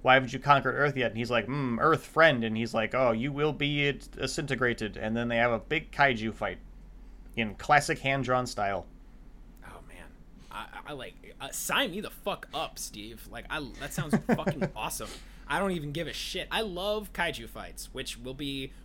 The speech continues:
Speaker 2: related to my humble opinion today, but we'll get to
Speaker 1: Mm.
Speaker 2: that when we get to that.
Speaker 1: Yeah, I'll tell you
Speaker 2: Uh,
Speaker 1: what this movie's actually going to be. It's going to be Real Steel. Did you ever see Real Steel, Adam?
Speaker 2: Oh, yeah, I did see Real Steel, and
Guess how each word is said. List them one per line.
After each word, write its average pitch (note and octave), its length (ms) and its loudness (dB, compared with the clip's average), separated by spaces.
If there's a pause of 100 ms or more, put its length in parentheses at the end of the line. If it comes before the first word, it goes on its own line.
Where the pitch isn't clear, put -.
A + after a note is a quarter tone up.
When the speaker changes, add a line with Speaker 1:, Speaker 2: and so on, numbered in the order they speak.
Speaker 2:
related D3+ 380 -4
to D#3 100 -6
my D3 180 -4
humble D#3+ 280 -6
opinion G#3+ 340 0
today, A3 340 0
but F#3+ 160 -4
we'll A3 160 2
get D3+ 280 -2
to D3 80 -2
Speaker 1:
Mm. - 20 -4
Speaker 2:
that D3 320 -2
when A2 160 -12
we A#2 100 -10
get D3+ 260 -4
to C3+ 100 -6
that. G#2+ 260 -10 (420)
Speaker 1:
Yeah, C3 160 10
I'll D3 220 12
tell G#3+ 100 10
you A3 80 10
Speaker 2:
Uh, G#3 40 12
Speaker 1:
what G3 100 8
this F#3 160 2
movie's D3+ 300 2
actually C3+ 360 6
going E3 240 2
to F3 100 -2
be. G3 140 4
It's F#3 140 4
going F#3 160 6
to F3+ 80 -6
be F3 100 2
Real D3 260 4
Steel. A2 400 0 (520)
Did - 80 -6
you G3+ 60 10
ever G#3 60 4
see G3+ 140 2
Real E3+ 400 6
Steel, E3 460 2
Adam? F3 220 4
Speaker 2:
Oh, C#3+ 120 -6
yeah, B3+ 320 2
I A3 80 0
did E4+ 300 2
see D#4+ 180 -2
Real F#3+ 260 -4
Steel, C#3 380 -6
and F3 140 -8